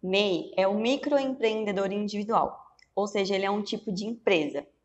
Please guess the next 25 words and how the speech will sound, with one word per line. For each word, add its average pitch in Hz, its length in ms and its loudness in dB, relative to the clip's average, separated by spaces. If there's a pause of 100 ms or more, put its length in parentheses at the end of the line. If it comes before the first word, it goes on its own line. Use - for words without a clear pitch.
(540)
A 240 140 4
mei, 233 240 2
ela 202 100 2
é 226 40 0
recomendada 208 600 0
pra 214 160 -2
pessoas 190 640 0
que - 100 -14
trabalham 185 460 -2
por 247 180 0
conta 220 320 -6
própria 196 640 0 (320)
ou 233 240 8
são 233 300 -2
prestadores 214 680 -2
de 208 80 -6
serviço, 226 640 -2 (220)
como 190 260 2
os 190 140 -4
programadores 185 760 0
e 196 60 -4
desenvolvedores 190 760 -2
aqui 196 220 -4
da 202 160 0
Easy. 147 340 -4